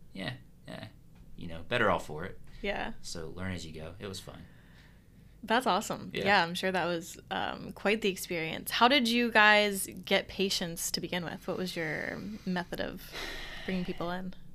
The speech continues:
Speaker 1: I couldn't even tell you. So
Speaker 2: Yeah.
Speaker 1: w-, I've never been good at marketing. I'm a
Speaker 2: Mm-hmm.
Speaker 1: terrible salesperson. Um, I just kinda went around and, and,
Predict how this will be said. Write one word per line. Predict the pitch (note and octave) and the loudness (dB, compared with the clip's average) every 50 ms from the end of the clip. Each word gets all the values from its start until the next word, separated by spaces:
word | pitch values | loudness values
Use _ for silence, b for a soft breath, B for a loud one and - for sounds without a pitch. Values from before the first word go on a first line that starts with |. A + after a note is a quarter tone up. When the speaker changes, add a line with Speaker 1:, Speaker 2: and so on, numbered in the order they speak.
| - - - - - - B B B B B B B B B B B B B - | -14 -14 -16 -16 -16 -12 B B B B B B B B B B B B B -14
Speaker 1:
I | - | -12
couldn't | - - - C3 C#3 | -12 -8 -8 -6 -6
even | C#3+ C#3 - G2 - | -6 -4 -4 -6 -4
tell | - - G#2+ A2 | -2 -2 -2 -2
you. | F2+ D#2 D#2 D#2+ - | -4 -6 -10 -10 -6
So | - - A2 | -4 -2 -2
Speaker 2:
Yeah. | G#2+ G#2 | -2 -2
Speaker 1:
w-, | F#2+ - G2 - - | -4 -4 -6 -4 -2
I've | G#2+ A2+ A#2 | -2 0 0
never | A#2 A#2+ B2 A#2+ A#2+ | 2 2 2 2 0
been | G#2+ G#2 A2 G#2 G2+ G2 | 0 0 -2 -2 -2 0
good | F#2 F#2+ F#2 | 0 0 -2
at | F2+ - - | -2 -4 -8
marketing. | F2 E2 E2+ F2 - F2+ F2 E2 - - - - | -8 -10 -10 -10 -10 -10 -12 -10 -10 -10 -8 -4
I'm | - | -2
a | G#3 | -2
Speaker 2:
Mm-hmm. | G3 F#3+ F#3+ F3+ F3+ | 0 0 0 0 0
Speaker 1:
terrible | F#3+ - G2 F#2 F#2 F2 F2 E2+ | -2 -2 -2 -2 -2 -2 -4 -6
salesperson. | - - F2 F2 F2 E2+ - - - E2+ E2+ E2 - E2+ E2+ E2+ E2 E2 E2 D#2 b b b b b b b b b b b b - - | -6 -6 -6 -6 -6 -6 -8 -6 -6 -6 -6 -6 -8 -8 -8 -8 -10 -10 -12 -12 b b b b b b b b b b b b -12 -8
Um, | E2+ E2 D#2+ D#2 D2+ D2+ D2 C#2+ C#2+ D2 D2 D2+ b b b b b b b b b b b b b b - - - - - - - - - - - - - - - - - - - - | -6 -4 -4 -4 -6 -8 -10 -12 -12 -12 -14 -14 b b b b b b b b b b b b b b -20 -20 -20 -20 -20 -20 -20 -20 -20 -20 -14 -12 -12 -12 -12 -18 -20 -20 -16 -12
I | - - - | -10 -10 -8
just | F3+ - F2+ - E2+ E2 E2 - - - - - - - - - - - - - - - - - - - - - - - - - - - | -6 -6 -6 -4 -4 -4 -6 -6 -8 -8 -10 -14 -16 -20 -20 -20 -20 -20 -20 -20 -20 -20 -20 -20 -20 -20 -20 -20 -20 -20 -20 -20 -20 -16
kinda | - - - G2 G2 F#2+ | -12 -6 -4 -4 -2 -2
went | F2+ F2+ F#2+ F#2+ F#2+ | -2 -2 -2 -2 -2
around | F2+ F2+ F2 F2+ F2+ F#2 F#2 F#2 F2+ F#2 F2+ F2 | -2 -2 -4 -4 -4 -4 -4 -4 -4 -4 -6 -6
and, | E2+ E2 D#2+ D#2+ D#2+ D#2 - | -8 -10 -12 -14 -14 -16 -16
and, | D#2 D#2+ D#2 D#2 D#2 D#2 D#2 | -16 -16 -14 -14 -14 -14 -16